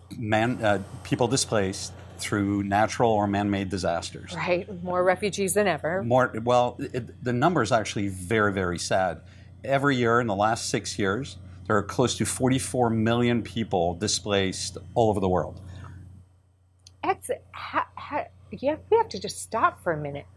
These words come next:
Speaker 2: Forty-four million.
Speaker 1: On average, that's the entire country of Canada and the state of New York homeless annually by temporary things. Could be war, it could be natural disaster, it could be typhoon, whatever it is.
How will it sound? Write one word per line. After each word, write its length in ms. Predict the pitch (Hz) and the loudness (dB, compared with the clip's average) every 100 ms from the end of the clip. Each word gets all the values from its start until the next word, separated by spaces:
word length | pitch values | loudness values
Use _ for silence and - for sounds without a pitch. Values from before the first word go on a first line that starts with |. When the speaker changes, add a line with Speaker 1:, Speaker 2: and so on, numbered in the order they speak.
| - - - | -20 -20 -6
Speaker 2:
Forty-four 580 | 254 339 370 - 208 185 | -2 2 0 0 -4 -2
million. 720 | 165 165 196 226 - 156 - - | -2 -2 -4 -6 -12 -14 -10 0
Speaker 1:
On 140 | 135 | 4
average, 560 | 127 113 101 80 - - | 6 4 2 -4 -8 -2
that's 300 | 120 113 - | 2 2 0
the 120 | 120 | -2
entire 460 | 113 107 - 139 151 | 0 0 2 4 4
country 400 | 147 143 131 127 | 2 0 2 0
of 100 | 113 | 0
Canada 540 | 139 139 156 185 196 - _ - | 0 2 2 0 -2 -8 _ -10
and 140 | 123 127 | -2 -2
the 60 | |
state 260 | 123 - 135 | 0 0 2
of 160 | 123 117 | 2 0
New 80 | |
York 340 | 113 110 107 - | 2 2 0 -4
homeless 880 | - - 156 156 113 151 - - - _ _ _ _ - | -14 -2 0 2 2 0 -4 -14 -18 _ _ _ _ -2
annually 720 | 127 147 139 107 92 90 120 175 _ _ _ _ _ _ _ _ _ _ _ _ _ | 2 2 2 0 -4 -6 -10 -14 _ _ _ _ _ _ _ _ _ _ _ _ _
by 440 | 110 101 110 104 101 | -4 2 4 4 2
temporary 800 | - 135 123 120 113 110 104 - _ _ | 0 0 4 4 4 0 -2 -8 _ _
things. 400 | - 151 104 87 | -2 0 0 -2
Could 140 | - 95 | -6 -4
be 100 | 90 | -2
war, 480 | 104 135 131 120 | 2 2 4 2
it 40 | 101 | 0
could 140 | 113 | -4
be 120 | 98 | -4
natural 280 | 92 90 101 | -2 -2 -4
disaster, 460 | 90 95 120 120 104 | -2 2 2 2 -2
it 40 | |
could 140 | 95 95 | -6 -6
be 100 | 87 | -2
typhoon, 400 | 101 95 - 104 | 0 0 -2 -2
whatever 300 | 104 104 101 | 0 2 2
it 60 | |
is. 280 | 147 120 104 | 2 0 -2